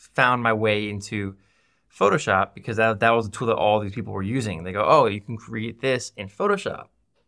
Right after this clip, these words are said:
And I'm like, "What?" And then there's a website called three sixty-five P S D by, uh, Jonah Requa. And it allowed you to download the P S D and expect, so those who don't know, P S D stands for, uh,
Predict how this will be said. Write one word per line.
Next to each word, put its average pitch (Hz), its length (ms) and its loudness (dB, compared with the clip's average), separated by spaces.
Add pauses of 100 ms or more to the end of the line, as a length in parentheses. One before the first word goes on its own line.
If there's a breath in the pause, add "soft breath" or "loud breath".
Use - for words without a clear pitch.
(440)
And 110 100 0
I'm 107 80 -2
like, 104 140 -6
"What?" - 380 0 (400 soft breath)
And 117 120 -2
then 127 120 -2
there's 120 160 -2
a - 20 -2
website 139 300 0
called 117 180 -2
three 123 160 -6
sixty-five 117 540 -2
P 110 180 -6
S 101 80 -6
D 110 240 -6
by, 95 420 -4
uh, 95 300 -4 (160)
Jonah 107 220 -2
Requa. 104 420 -4 (640 soft breath)
And 107 500 -6 (400)
it 120 240 -4 (180)
allowed 120 300 4
you 113 80 -6
to 104 100 -2
download 127 360 2
the 120 80 -6
P 113 180 -6
S 95 80 -4
D 92 340 -16 (340)
and 139 320 -2
expect, - 520 -4
so 117 160 -4
those 117 180 -4
who 107 80 -6
don't 98 140 -2
know, 98 180 0
P - 160 -8
S 98 80 -4
D 104 160 -10
stands 95 260 -6
for, 101 220 -10 (380)
uh, 92 240 -2